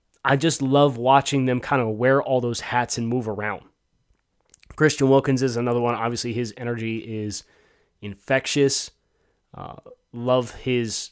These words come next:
passion for the game and, and how he really energizes his teammates.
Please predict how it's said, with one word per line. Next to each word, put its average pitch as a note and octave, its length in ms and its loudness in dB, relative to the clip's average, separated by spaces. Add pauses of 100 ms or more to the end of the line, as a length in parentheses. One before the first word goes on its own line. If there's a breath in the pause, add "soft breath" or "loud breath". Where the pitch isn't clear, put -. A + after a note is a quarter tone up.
(120)
passion B2 480 -2
for - 140 -8
the A#2 100 -4
game A2+ 380 -2
and, A2 120 -4
and G#2 160 -8
how G#2+ 200 -4
he A2+ 140 -8
really A2 340 -4
energizes G#2+ 640 -6
his G2+ 140 -10
teammates. A#2+ 640 -4